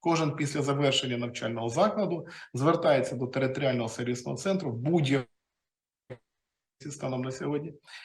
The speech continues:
от, обирає час, дату і, е, складає іспит. Е, кількість іспитів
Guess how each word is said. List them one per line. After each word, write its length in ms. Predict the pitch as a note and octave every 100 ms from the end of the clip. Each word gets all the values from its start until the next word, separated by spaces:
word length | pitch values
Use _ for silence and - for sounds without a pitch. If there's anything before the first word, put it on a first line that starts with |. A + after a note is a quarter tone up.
| - -
от, 200 | - C3+
обирає 500 | D#3 D#3+ D#3+ C#3+ A#2+
час, 580 | A#2+ - F3+ A3 G#3+ - _ _ -
дату 720 | A#2 E3 G#3+ - G3 F#3+ - _ _ _ _
і, 240 | D#3 G3 F3
е, 480 | A2 - - -
складає 500 | - C#3+ C3+ C#3 C3+
іспит. 360 | G#2+ - - - _ _ _ _ _ -
Е, 920 | A#2 A#2 A#2 A#2 A#2 A#2 A2+ G#2+ - -
кількість 600 | G#3 G3+ - F#3+ - - -
іспитів 680 | B3 - F#3+ F#3 D3 -